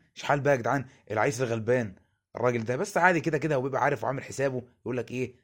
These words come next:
اهو أربعة وعشرين ساعه، تمانية وأربعين ساعه، اللي يعني يعود الوضع كما هو عليه، مفيش منه اي ايه مشكله. وبرضه عشان ما نهضمش حق ال-، العرسان، عشان الناس تقول لك ايه: "آه، دكتور فويس، ما انت بقى راجل وبتاع ومش ع-"، لا، لا، لا، نفس الكلام. دلوقتي ما شاء الله برضه الشباب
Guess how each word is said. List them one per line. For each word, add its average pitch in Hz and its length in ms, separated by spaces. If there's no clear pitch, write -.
اهو 104 240
أربعة 110 240
وعشرين 113 280
ساعه، 117 200
تمانية 117 260
وأربعين 110 260
ساعه، 127 340
اللي 131 100
يعني 113 120
يعود 120 160
الوضع 113 240
كما 110 220
هو 113 60
عليه، 113 280
مفيش 117 260
منه 117 260
اي 120 100
ايه 113 340
مشكله. 110 380
وبرضه 180 280
عشان 123 180
ما 110 100
نهضمش 131 320
حق - 220
ال-، 95 720
العرسان، 110 480
عشان 110 180
الناس 120 160
تقول 127 160
لك 117 120
ايه: 117 300
"آه، - 20
دكتور 117 280
فويس، 120 260
ما 113 60
انت 107 120
بقى 120 200
راجل 123 300
وبتاع 135 440
ومش 127 180
ع-"، 120 80
لا، 135 200
لا، 120 120
لا، 110 80
نفس 135 240
الكلام. 110 420
دلوقتي 160 520
ما 135 100
شاء 127 80
الله 127 100
برضه 127 160
الشباب 131 420